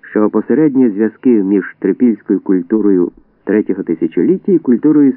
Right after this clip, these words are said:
скитів першої половини першого тисячоліття. На прикладі усатівсько-городської культури ми простежуємо, як поступово згасає тип культури,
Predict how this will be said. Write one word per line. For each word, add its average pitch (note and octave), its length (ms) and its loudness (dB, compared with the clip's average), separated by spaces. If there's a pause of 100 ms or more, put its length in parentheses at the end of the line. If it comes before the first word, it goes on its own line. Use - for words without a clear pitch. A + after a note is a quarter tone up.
скитів C#3 480 0
першої F#2+ 480 -2
половини A2+ 600 0 (640)
першого F#2 400 -6
тисячоліття. D2+ 680 -10 (2250)
На G2+ 120 -2
прикладі C3 420 0
усатівсько-городської A2 1080 -2
культури F#2 560 -2 (720)
ми F#2 100 -2
простежуємо, A2 840 0 (320)
як G#2+ 160 0
поступово C#3+ 720 0
згасає B2+ 540 -2
тип C3+ 280 -4
культури, A2 600 -2